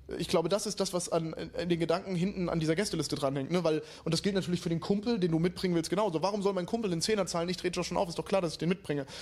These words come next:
Was die Leute nicht verstehen, ist, dass sich das ganz leicht rechnen lässt. Sechzig Artists stehen auf der Bühne. Wenn jeder vier Kumpels mitbringt, dann ist die Halle voll. So. Und daraus ergibt sich schon, dass diese Denke nicht funktioniert bei unserem Festival. Das funktioniert bei Rock am Ring,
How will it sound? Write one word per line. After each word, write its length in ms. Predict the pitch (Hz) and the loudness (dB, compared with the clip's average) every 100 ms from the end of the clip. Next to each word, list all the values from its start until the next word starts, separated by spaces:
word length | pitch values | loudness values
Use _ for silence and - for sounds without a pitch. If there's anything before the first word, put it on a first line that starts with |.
| - - - | -12 -6 0
Was 120 | 180 | 2
die 60 | |
Leute 200 | 180 175 | 2 2
nicht 160 | 185 240 | 2 0
verstehen, 420 | 190 - 165 170 | 0 2 2 2
ist, 160 | 180 - | -2 0
dass 100 | 175 | 0
sich 120 | 180 | 0
das 160 | - - | -2 0
ganz 240 | 214 240 | 0 0
leicht 240 | 202 196 185 | 0 0 2
rechnen 280 | 202 165 | 0 2
lässt. 300 | 139 135 - - - - | 2 0 0 -10 -20 -16
Sechzig 480 | - 196 226 - 208 | 0 2 2 0 2
Artists 400 | 165 147 143 - | 2 2 0 -2
stehen 140 | - 147 | 0 0
auf 100 | 139 | 0
der 120 | 147 | -2
Bühne. 320 | 139 139 - - - - | 0 0 -2 -6 -6 0
Wenn 140 | 160 | 2
jeder 300 | 156 233 240 | 4 4 4
vier 260 | 233 208 226 | 2 0 2
Kumpels 340 | 220 208 165 | 2 0 0
mitbringt, 460 | 147 139 - 139 - - - - - - - - - - | -2 -6 -6 -8 -10 -18 -20 -20 -20 -20 -20 -18 -2 2
dann 120 | 156 | 2
ist 120 | 160 | 4
die 80 | 170 | 2
Halle 160 | 165 | 2
voll. 280 | 160 170 131 123 - | 2 2 0 -4 -6
So. 300 | 139 123 123 - - - | 0 0 -2 -10 -20 -2
Und 260 | 156 160 151 - - - | 2 2 -2 -8 -12 -2
daraus 300 | 180 185 202 | 2 2 2
ergibt 260 | 190 208 - | 2 0 0
sich 120 | 202 | 0
schon, 140 | 202 | 2
dass 100 | 175 | 0
diese 180 | - 156 | 0 2
Denke 300 | 156 214 208 | 2 2 2
nicht 120 | 160 | 0
funktioniert 380 | - 165 170 175 | -2 0 2 4
bei 60 | 170 | 4
unserem 280 | 185 170 | 4 2
Festival. 300 | 156 233 170 | 0 0 0
Das 100 | 160 | 0
funktioniert 420 | - 175 - 208 233 | 0 -2 2 2 4
bei 80 | |
Rock 200 | 151 160 | 2 2
am 80 | 156 | 0
Ring, 300 | 151 233 170 | 2 2 0